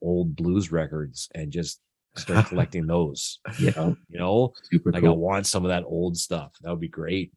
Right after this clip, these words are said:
Speaker 1: right? But, um, my, my last guy or my second guy when I think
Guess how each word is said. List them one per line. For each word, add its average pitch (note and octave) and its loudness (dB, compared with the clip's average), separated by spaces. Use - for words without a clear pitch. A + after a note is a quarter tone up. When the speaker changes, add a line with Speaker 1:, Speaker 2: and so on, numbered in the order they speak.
Speaker 1:
right? G2+ -4
But, E2 -2
um, D#2 -6
my, C#3+ 8
my C3 8
last G2 4
guy D#2+ 2
or E2 4
my E2+ 4
second E2 0
guy D#2 0
when D#2 0
I D#2 -2
think D#2+ -6